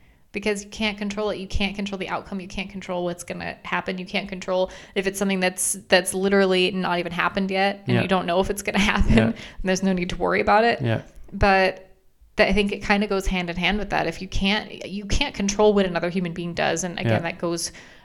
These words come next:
Speaker 1: along with so many things happening in the world right now. You can't control whether someone is vegan. You can't control whether someone is gay. You can't control <laughs> whether a woman has an abortion. You can't control whether someone has a sex operation, you know,
Speaker 2: Mm-hmm.
Speaker 1: a sex change operation. You just,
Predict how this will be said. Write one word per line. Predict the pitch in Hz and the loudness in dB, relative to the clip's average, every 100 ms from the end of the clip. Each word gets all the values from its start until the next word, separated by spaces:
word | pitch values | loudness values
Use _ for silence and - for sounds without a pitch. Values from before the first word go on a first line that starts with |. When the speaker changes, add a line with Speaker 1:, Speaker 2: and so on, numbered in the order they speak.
| - | -6
Speaker 1:
along | - 180 175 175 175 | -2 4 4 2 0
with | 185 175 - - - _ | -2 -2 -4 -16 -20 _
so | - 220 | 0 4
many | 214 202 185 | 4 2 0
things | 185 180 175 | -2 -2 -2
happening | - 170 175 175 | 0 -2 -4 -8
in | 170 | -8
the | |
world | 175 180 180 | -4 -4 -2
right | 175 | -4
now. | 180 - 214 208 - | -4 -2 -2 -2 -10
You | 202 | -12
can't | - 196 190 | -2 0 0
control | 196 185 190 | -4 0 2
whether | 185 185 180 | 2 2 -2
someone | 180 180 180 175 | -2 -4 -4 -6
is | - 185 170 | -6 -6 -6
vegan. | 185 190 185 | -6 -8 -8
You | 185 | -6
can't | 196 180 | -4 -4
control | - 180 180 180 | -6 -4 0 0
whether | 175 170 175 | 0 -2 -4
someone | 175 175 175 | -6 -6 -6
is | 180 170 | -6 -6
gay. | - - - - - | -4 -4 -6 -16 -14
You | 196 | -4
can't | 202 196 | -2 0
control | 185 208 220 208 | 0 4 6 8
<laughs> | |
whether | 214 - 190 185 | 8 6 4 2
a | - | 2
woman | 185 185 190 | -2 0 0
has | 180 175 | -2 -4
an | |
abortion. | - - - - 185 - - - | -6 -6 -6 -6 -10 -16 -20 -14
You | 190 | -2
can't | 226 214 | 2 2
control | 214 208 208 | 2 2 4
whether | 196 190 190 | 4 4 4
someone | 196 196 196 | 2 2 2
has | 196 180 | 2 2
a | |
sex | 180 - - | -2 -6 -6
operation, | - - - - - | -10 -8 -10 -10 -6
you | - | 2
know, | 226 | 4
Speaker 2:
Mm-hmm. | 214 | 4
Speaker 1:
a | |
sex | - 208 202 | 0 -2 -2
change | 185 180 | -6 -6
operation. | 165 - 190 - | -8 -8 -10 -10
You | 208 | -6
just, | 202 233 | -2 -2